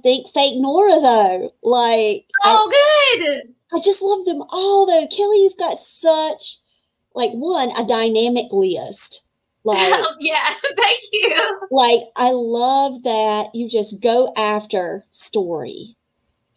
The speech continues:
Speaker 1: Like, you go after it. But when, but your writing is phenomenal. Like,
Speaker 2: Oh.
Speaker 1: top-notch middle grade horror right here, y'all.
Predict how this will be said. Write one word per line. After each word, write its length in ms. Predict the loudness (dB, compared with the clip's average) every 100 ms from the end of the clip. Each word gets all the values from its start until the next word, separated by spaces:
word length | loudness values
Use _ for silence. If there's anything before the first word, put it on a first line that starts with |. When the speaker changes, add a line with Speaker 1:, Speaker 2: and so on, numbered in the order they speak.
| _ -6
Speaker 1:
Like, 180 | -6 -4
you 100 | -6
go 380 | 2 4 4 2
after 440 | -2 -2 -2 -4 -4
it. 180 | -6 _ -10 -4
But 220 | -2 -2
when, 340 | -4 -4 -6 -8
but 200 | -8 -4
your 120 | -2
writing 520 | -2 -4 -2 -2 -2 -2
is 140 | -4 -2
phenomenal. 1040 | -2 -2 0 2 2 2 2 0 -4 -8 -20 -6
Like, 280 | 0 2 2 -2
Speaker 2:
Oh. 200 | -10 -8 -4
Speaker 1:
top-notch 1300 | 0 4 6 4 0 -4 2 6 6 6 2 -2 -8 _ -6
middle 380 | 0 0 2 0
grade 280 | 2 2 0
horror 440 | 4 4 6 4
right 240 | 2 0 0
here, 280 | 0 0
y'all. 600 | 0 -4 -4 -2 -2 -4